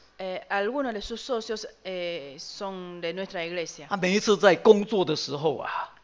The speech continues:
Speaker 1: Y cuando trabajan, cada vez que trabajaban,
Speaker 2: 他就听到我们那个同伴，他的同伴，我们教会的信徒一面工作一面唱诗啊。
Speaker 1: eh, cuando trabajaban, este hermano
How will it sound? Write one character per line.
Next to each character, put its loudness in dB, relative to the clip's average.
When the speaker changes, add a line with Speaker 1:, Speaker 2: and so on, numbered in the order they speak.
Speaker 1:
Y -20
cuando -6
trabajan, -4
cada -4
vez -20
que -12
trabajaban, -6
Speaker 2:
他 -4
就 2
听 -2
到 4
我 0
们 -4
那 -2
个 -2
同 -4
伴， -2
他 2
的 -2
同 -6
伴， 4
我 -6
们 -6
教 0
会 0
的 0
信 -6
徒 -10
一 -10
面 -8
工 -6
作 -4
一 -8
面 -10
唱 -6
诗 -4
啊。 2
Speaker 1:
eh, -8
cuando -6
trabajaban, -2
este -8
hermano -6